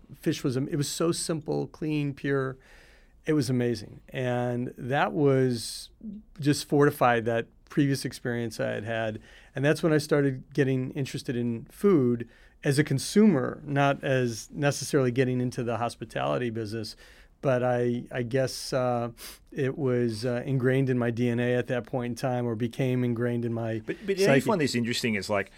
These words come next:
Speaker 2: that's a really vivid memory. That's, that was really clear. You were basically talking like, I can't even remember what I ate yesterday, right? But there are some moments in our lives where you can go back, and they talk about this sensory experience. A lot of times when you have restaurants,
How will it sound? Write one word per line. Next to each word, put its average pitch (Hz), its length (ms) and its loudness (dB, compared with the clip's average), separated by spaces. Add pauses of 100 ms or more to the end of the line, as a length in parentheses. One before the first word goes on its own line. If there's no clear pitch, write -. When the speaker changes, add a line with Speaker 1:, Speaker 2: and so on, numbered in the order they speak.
(240)
Speaker 2:
that's 151 220 4
a 175 60 4
really 113 580 2
vivid 101 400 -2
memory. 92 580 -6
That's, 131 280 2
that 147 200 4
was 104 140 -4
really 101 360 0
clear. 107 220 -2
You 101 180 -4
were 190 80 2
basically 135 460 2
talking 101 380 -2
like, 90 200 -8
I 131 100 -2
can't 139 180 0
even 98 100 -2
remember 90 240 -8
what 87 160 -4
I 87 220 -4
ate 90 120 -6
yesterday, 90 440 -6
right? 85 260 -6 (380)
But 120 180 2 (160)
there 110 180 2
are 107 60 0
some 117 280 0
moments 110 420 -2
in 98 80 -4
our 90 120 -4
lives 101 560 2
where 98 220 -2
you 95 160 -6
can 98 160 -4
go 90 160 -4
back, 95 340 0
and 98 140 -6
they 98 140 -2
talk - 240 -2
about 92 260 -4
this 92 100 -10
sensory 98 360 -6
experience. 101 480 -6
A 101 60 -6
lot 101 120 -2
of 95 80 -6
times 92 300 -8
when 92 100 -10
you 90 60 -8
have 85 120 -10
restaurants, 98 520 -6